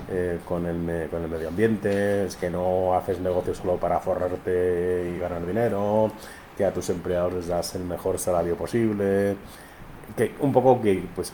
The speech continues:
pues, pues que, que, que, que, que intentas ser, no responsable, pero que ni, ni, ni siquiera justo, ni siquiera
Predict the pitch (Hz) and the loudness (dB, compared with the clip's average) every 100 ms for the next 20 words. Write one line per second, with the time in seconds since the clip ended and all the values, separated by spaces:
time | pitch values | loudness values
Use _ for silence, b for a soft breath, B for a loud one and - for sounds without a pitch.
0 | - 85 - - - 98 - 104 95 87 | -8 -8 -10 -8 -6 -6 -2 0 0 0
1 | 101 98 95 85 82 90 - - - - | -4 -2 -4 -4 -10 -10 -10 -12 -16 -14
2 | - - - - - - - - - - | -14 -14 -16 -18 -20 -20 -20 -20 -20 -6
3 | 113 104 107 110 113 - 117 107 113 107 | -2 0 2 2 2 2 2 2 2 0
4 | 110 - B B B B B - - - | -2 -4 B B B B B -14 -8 0
5 | 139 208 226 208 110 98 170 156 113 104 | 4 6 6 4 4 6 6 6 4 2
6 | 104 101 92 101 107 110 101 113 110 - | 0 -2 -2 2 4 4 2 0 0 0
7 | 101 156 - 185 - - 98 95 98 - | 2 2 2 0 0 0 0 0 -4 -2
8 | 107 131 117 104 | 0 4 6 6